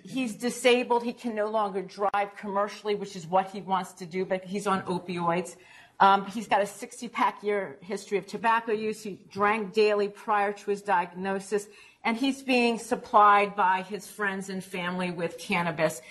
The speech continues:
and comes in and says, "Well, what about therapeutic cannabis?" So that's the background. I'm gonna let Seddon talk more about the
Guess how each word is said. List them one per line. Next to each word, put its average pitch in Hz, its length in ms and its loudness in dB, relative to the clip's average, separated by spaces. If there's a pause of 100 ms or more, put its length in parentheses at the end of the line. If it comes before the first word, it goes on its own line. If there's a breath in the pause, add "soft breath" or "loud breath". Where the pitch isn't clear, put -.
(200 loud breath)
and 185 140 -2
comes 185 260 4
in 180 140 -2
and 170 100 -6
says, 185 220 -6
"Well, 190 100 -4
what 196 220 0
about 180 480 -4
therapeutic 156 580 -6
cannabis?" - 480 -10 (240 loud breath)
So 240 140 4
that's 254 320 4
the 294 100 -10
background. 220 640 -4
I'm 214 80 -6
gonna 226 160 -2
let 202 240 -4
Seddon 240 380 -4
talk - 320 -4
more 214 280 -2
about 190 360 -2 (180 loud breath)
the 190 160 -10